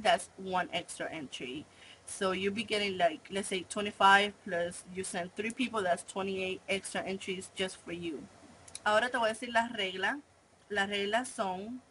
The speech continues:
tienes que ser suscrito del canal, tienes que ser fan de Facebook, tienes que,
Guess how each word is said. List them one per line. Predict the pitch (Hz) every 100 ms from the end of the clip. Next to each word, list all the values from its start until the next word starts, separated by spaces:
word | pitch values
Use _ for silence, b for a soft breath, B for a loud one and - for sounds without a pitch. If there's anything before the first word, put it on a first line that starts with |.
| b b b -
tienes | 240 247
que | 262
ser | 247 247
suscrito | - 226 - 214 208 214
del | 240
canal, | 247 269 233 185 190
tienes | 208 202
que | 202
ser | - 196
fan | - 190 180
de | 214
Facebook, | 269 226 190 - - 170 - - B B B -
tienes | 233 226 240 254 -
que, | 226 208 208 208 202